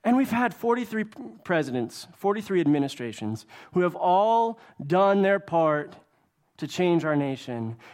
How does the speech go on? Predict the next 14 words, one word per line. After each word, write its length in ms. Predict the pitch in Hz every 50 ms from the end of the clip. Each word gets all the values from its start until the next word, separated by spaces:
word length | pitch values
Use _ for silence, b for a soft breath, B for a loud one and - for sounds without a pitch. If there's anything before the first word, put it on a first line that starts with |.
| B
and 160 | - 139 143 135
heal 240 | 143 170 160 151
our 120 | 151 147 139
nation, 580 | 135 131 123 120 110 - 117 113 113 113 113 B B B B B
and 120 | 156 165 170
it 120 | 170 185
is 120 | 202 156 131
worse 340 | 131 139 135 123 123 127 -
than 160 | - 131 131
it 100 | 131 123
was 300 | 120 123 120 113 104 -
when 140 | 113 110 104
we 100 | 107 101
started. 420 | - - 110 101 98 90 90 98